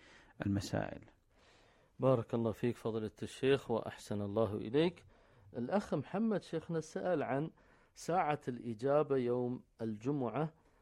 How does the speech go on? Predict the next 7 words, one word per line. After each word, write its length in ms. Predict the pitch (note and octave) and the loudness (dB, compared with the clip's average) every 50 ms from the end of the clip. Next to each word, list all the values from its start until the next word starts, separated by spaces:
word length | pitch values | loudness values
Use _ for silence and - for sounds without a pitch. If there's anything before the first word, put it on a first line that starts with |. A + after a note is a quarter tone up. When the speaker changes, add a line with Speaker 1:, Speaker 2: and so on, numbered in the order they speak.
| _ _ _ - | _ _ _ -8
Speaker 2:
آه، 160 | G#2 A2 G#2+ | -4 -4 -4
هل 440 | G2 A2+ F#3 B3+ C#4 B3+ A3+ - - - _ _ _ _ _ _ _ _ _ _ - - C3 | -2 0 2 2 2 2 0 -4 -8 -16 _ _ _ _ _ _ _ _ _ _ -18 -8 -8
يتعارض 720 | A#2+ - - B2+ G#2+ B2 E3 F3+ F3+ D#3 B2 A2 G2 A2+ | -8 -4 -4 -2 2 6 6 8 8 6 4 2 2 2
ذلك 480 | B2+ C3+ C3 A#2+ A2 G#2 - - - - _ _ _ _ _ _ _ _ _ - | 4 4 4 4 2 -2 -6 -10 -18 -20 _ _ _ _ _ _ _ _ _ -6
مع 440 | A#2 A#2 A2 G#2 G#2+ A2 A2 G#2+ - - - | -4 -4 -2 0 0 0 0 -2 -4 -10 -2
وقت 380 | A#2+ C#3 E3+ - - - - | 0 0 0 0 -4 -4 -2
النهي؟ 520 | C#3 B2+ B2 B2+ C3 B2+ A#2 C#3 C#3+ D#3+ | -2 0 0 0 0 -2 -2 -2 -4 -4